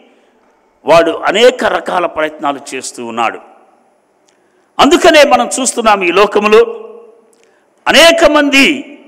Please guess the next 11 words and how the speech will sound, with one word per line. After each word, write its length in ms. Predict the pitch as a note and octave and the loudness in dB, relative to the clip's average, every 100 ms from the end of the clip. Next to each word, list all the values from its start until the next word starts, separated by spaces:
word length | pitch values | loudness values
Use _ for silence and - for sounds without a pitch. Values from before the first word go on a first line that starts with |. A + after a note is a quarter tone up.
| _ _ _ _ _ _ _ _ _ _ | _ _ _ _ _ _ _ _ _ _
సర్వలోకములో 840 | - B3 D4+ D4 C#4+ D4 C#4+ C4+ | -2 4 6 6 4 4 2 2
మనం 220 | B3 A#3 - | 2 -2 -4
చూసినట్లయితే, 920 | A3 - G#3+ G3+ G3 F#3+ D#3+ A2+ - - - _ _ _ _ _ _ _ _ - | -6 -4 -6 -2 -2 0 -2 -2 -8 -20 -20 _ _ _ _ _ _ _ _ -4
ఈ 80 | A3+ | 2
యొక్క 220 | A#3 A#3 | 2 4
అపవిత్రత, 1120 | F3 C3+ E3 - C4+ C4 - G#3+ - D#3 C3 - - _ _ _ _ _ _ - | 2 2 0 2 2 2 -2 -6 -4 -4 -6 -14 -20 _ _ _ _ _ _ -8
జారత్వము, 1000 | - A3+ C#4 C4 - B3+ G#3 C#3+ G#2+ - - - _ _ _ _ _ - | 2 4 6 4 2 2 2 -2 -6 -16 -20 -20 _ _ _ _ _ -2
అభిచారము, 880 | - A3 A3+ D4+ C4 A#3+ G#3+ D#3+ - - _ _ _ _ - | 0 2 2 2 2 0 -4 -10 -12 -20 _ _ _ _ -4
విగ్రహారాధన, 1000 | G#3 C4+ C#4 C#4 C#4 C4 B3 A3 E3 C#3 - - _ _ - | -2 2 4 4 4 2 2 -2 -4 -8 -18 -20 _ _ -20
ద్వేషములు, 960 | - G3 C#4+ C#4+ D4 B3+ A#3+ F3 C#3 - - _ _ | 0 4 4 4 0 -2 -2 -4 -8 -18 -20 _ _
క్రోధములు, 960 | - G3+ C#4 C#4+ C#4 C4+ A3+ D3+ - | -2 2 4 4 4 2 0 -2 -6